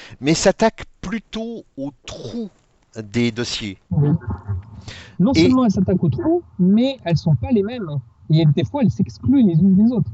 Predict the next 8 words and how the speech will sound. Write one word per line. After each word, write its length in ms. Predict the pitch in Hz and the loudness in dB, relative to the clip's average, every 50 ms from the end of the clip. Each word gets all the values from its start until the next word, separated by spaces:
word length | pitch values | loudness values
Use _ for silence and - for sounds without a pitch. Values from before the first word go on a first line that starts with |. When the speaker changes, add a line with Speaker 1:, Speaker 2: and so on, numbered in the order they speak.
| - - | -8 -8
Speaker 1:
C'est 160 | - - 156 | -6 -4 -2
ça. 240 | - 170 147 - - _ _ _ _ _ _ _ _ _ _ _ _ - - - _ _ _ - 113 | 0 0 0 0 -2 _ _ _ _ _ _ _ _ _ _ _ _ -20 -20 -20 _ _ _ -8 -6
Euh, 180 | 120 117 117 | -4 -4 -2
par 220 | 104 - 143 120 123 | 0 2 4 4 4
exemple, 500 | 131 113 - 156 165 190 185 - - 139 | 2 2 0 -2 -2 -2 -4 -6 -4 -2
euh, 400 | 120 120 117 117 117 113 107 - | -2 -2 -2 -4 -4 -6 -10 -12
le 280 | - 123 110 123 147 170 | -12 -10 -6 -4 -4 -4
covid 480 | - - 180 190 170 135 156 185 180 | -2 0 2 2 2 2 -2 -4 -4